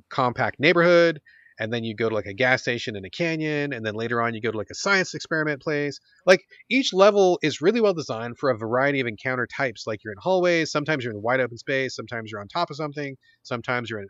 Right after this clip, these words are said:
in a tunnel. Like, real good variety, and also the thing that's really good about this game is, like, the pacing is great. Uh, I, I believe there's some kind of an A I program that, like, either sends more or less zombies depending on how you're doing,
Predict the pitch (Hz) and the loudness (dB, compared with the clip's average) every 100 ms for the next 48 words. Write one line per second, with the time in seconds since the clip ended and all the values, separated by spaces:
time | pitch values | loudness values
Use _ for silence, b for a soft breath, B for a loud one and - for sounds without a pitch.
0 | - 107 - 202 190 180 - b _ _ | -14 -14 -2 0 2 0 -2 b _ _
1 | _ - 180 - 226 277 285 190 139 120 | _ 2 2 2 0 0 -2 0 0 0
2 | 120 123 131 175 196 190 156 180 175 165 | -2 -6 -4 -4 -2 -4 -4 -8 -8 -8
3 | 135 135 170 131 113 - 123 117 120 135 | -6 -4 -2 -2 -4 -10 -8 -8 -8 -6
4 | 127 - - 208 - 156 117 - - 110 | -6 -8 -6 -6 -4 -8 -8 -12 -8 -8
5 | 101 _ b b b _ 113 104 120 107 | -8 _ b b b _ -6 -4 -6 -4
6 | 139 131 196 190 160 170 185 127 104 123 | -4 -2 -2 -2 -2 -2 -2 -2 -4 -4
7 | 127 127 131 127 123 113 117 139 117 - | -4 -2 -2 -2 -6 -8 -8 -6 -6 -4
8 | 139 127 113 113 120 113 113 107 104 110 | -6 -6 -8 -6 -4 -4 -4 -4 -6 -8
9 | 113 107 104 117 117 110 107 98 104 120 | -8 -12 -10 -10 -8 -8 -10 -10 -10 -10
10 | 143 | -10